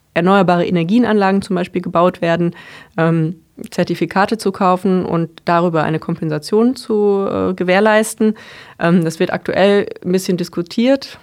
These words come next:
weil da irgendwie mit, ähm, Baumerhalt irgendwo, äh, versucht wurde, die Zertifikate zu regeln. Das ist, äh, finden wir halt auch nicht, äh, wirklich professionell.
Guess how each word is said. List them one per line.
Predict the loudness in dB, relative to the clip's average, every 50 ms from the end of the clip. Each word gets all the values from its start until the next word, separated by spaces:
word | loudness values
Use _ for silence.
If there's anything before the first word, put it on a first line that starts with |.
| _ _ _
weil | -6 -4 -2
da | 0 0 0
irgendwie | 0 0 -2 -2 -4 -4
mit, | -6 -6 -8 -10 -14 -16 -20 -20 -20 -20 -20 -10 _
ähm, | -2 -2 0 -2 -2 -4 -6 -8 _ -2
Baumerhalt | 0 0 0 0 0 0 2 4 4 4 4 4 2
irgendwo, | 2 2 2 0 0 0 2 4 6 6 6 6 4 4
äh, | 2 2 0 2
versucht | 2 2 2 2 2 2 2 2
wurde, | 4 6 6 4 4
die | 2 -2 -6 -4
Zertifikate | -2 0 0 0 0 -2 -2 -2 0 0 0 2 0 -2
zu | -2 -2 0
regeln. | 2 2 4 4 4 4
Das | 4 4 2
ist, | 0 -2 -4 -4
äh, | -4 -4 -2
finden | 2 2 4 4 4 4
wir | 4 4 4
halt | 4 4 2
auch | 2 4 4
nicht, | 2 2 0 -4 -16 -20 -20 -20 -20 -20 -18 -6 0
äh, | 2 2 2
wirklich | 2 2 0 0 -2 -4 -4 -6 -12 -20 -4
professionell. | -2 0 2 2 2 2 4 4 4 6 6 6 6 6